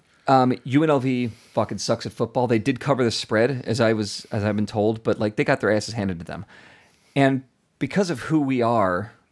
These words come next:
<laughs> my friends and I, and, well, my buddy, really, one of 'em, like, he's, like, super involved in the Alumni Association, and he ended up getting us access into the president's box. So the president of U N L V,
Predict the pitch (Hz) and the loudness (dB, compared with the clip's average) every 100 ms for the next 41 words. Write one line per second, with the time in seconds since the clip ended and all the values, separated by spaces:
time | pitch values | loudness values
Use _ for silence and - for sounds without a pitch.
0 | _ - 180 - - 123 120 226 117 113 | _ -12 -10 -10 -4 -4 0 0 0 0
1 | 92 107 120 123 - 127 107 98 _ _ | 0 2 2 0 0 0 0 -2 _ _
2 | _ _ 120 107 92 101 95 95 95 82 | _ _ 0 0 0 -2 -2 -2 -4 -4
3 | 101 - - - _ 123 117 135 107 123 | -6 -10 -20 -20 _ -4 0 0 2 0
4 | 110 151 139 107 104 104 101 98 98 90 | 0 -2 0 2 4 4 2 0 0 -2
5 | 95 95 - 92 95 98 123 127 - 131 | -4 -4 -6 -6 -4 -4 -2 -2 0 0
6 | 135 123 - 117 123 117 113 - - _ | 0 -2 -2 -2 0 -2 -2 -6 -10 _
7 | _ _ _ _ 117 135 - 110 92 - | _ _ _ _ -2 -2 -2 -4 -4 -8
8 | - 123 113 - 127 110 107 107 107 _ | -6 -4 -4 -4 -6 -4 -4 -4 -6 _
9 | _ - 147 139 113 95 - 80 - - | _ 0 0 0 -4 -6 -8 -8 -10 -4
10 | 113 - - 135 143 180 175 - 123 131 | -4 -6 -2 0 0 -2 -2 -4 -2 0
11 | 135 123 110 92 87 | 2 0 0 -2 -4